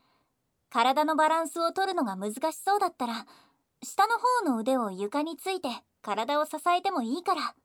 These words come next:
それじゃ、片手ずつ十回二セット。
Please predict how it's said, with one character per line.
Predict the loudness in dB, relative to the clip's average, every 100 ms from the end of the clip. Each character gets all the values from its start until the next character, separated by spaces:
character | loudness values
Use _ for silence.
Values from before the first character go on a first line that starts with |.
| _ _ _ _ _ _ _ _ _ _ _ _ _ _
そ | -2
れ | 0 2
じ |
ゃ、 | 0 -2 -10 _ _ _ -6
片 | -4 -2
手 | -4
ず | -8 -8
つ | -8 -8 _
十 | -6 -4 -4 -2
回 | 0 0
二 | 0 -2
セ | -2
ッ | -2
ト。 | -2